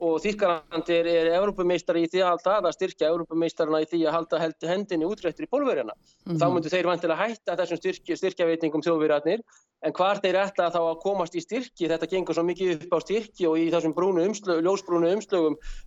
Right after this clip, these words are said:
Speaker 1: sem að er oft mjög mikil mútuþægnislykt af, vegna þess að styrkur er bara hreinir peningar, þú þarft ekkert að gera neitt
Speaker 2: Já.
Speaker 1: og vinna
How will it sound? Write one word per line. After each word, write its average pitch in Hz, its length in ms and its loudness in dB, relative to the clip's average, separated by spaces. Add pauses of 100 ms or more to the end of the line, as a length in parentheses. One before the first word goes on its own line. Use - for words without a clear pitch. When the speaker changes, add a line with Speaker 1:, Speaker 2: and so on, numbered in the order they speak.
Speaker 1:
sem 180 240 2
að 160 120 4
er 180 100 2
oft - 320 -6
mjög 208 320 2
mikil 175 260 0
mútuþægnislykt 190 1300 -2
af, 196 240 -2
vegna 165 320 -4
þess 151 140 -2
að - 80 -12
styrkur 180 420 0
er 160 120 0
bara 160 180 2 (180)
hreinir 185 360 0
peningar, 180 500 0
þú 160 100 -2
þarft 170 200 0
ekkert 214 160 -4
að 202 100 -4
gera 180 200 2
neitt 170 440 -4
Speaker 2:
Já. 170 260 0
Speaker 1:
og 151 140 2
vinna 180 340 4